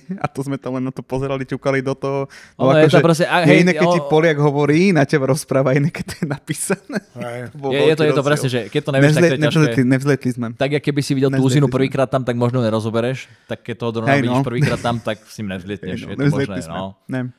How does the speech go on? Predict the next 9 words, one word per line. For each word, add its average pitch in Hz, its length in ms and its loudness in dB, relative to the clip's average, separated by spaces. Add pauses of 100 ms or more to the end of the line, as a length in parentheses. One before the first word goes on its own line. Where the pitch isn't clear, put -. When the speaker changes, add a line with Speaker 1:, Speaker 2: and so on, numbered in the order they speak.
(440)
Speaker 2:
Takže, 113 460 0 (400)
eh, 104 480 -8
to - 140 -6
bolo, 127 560 0 (260)
eh, 98 720 -6 (1040)
to 120 100 -4
boli 117 120 -2
taktické 104 400 -8
stage, 156 540 -4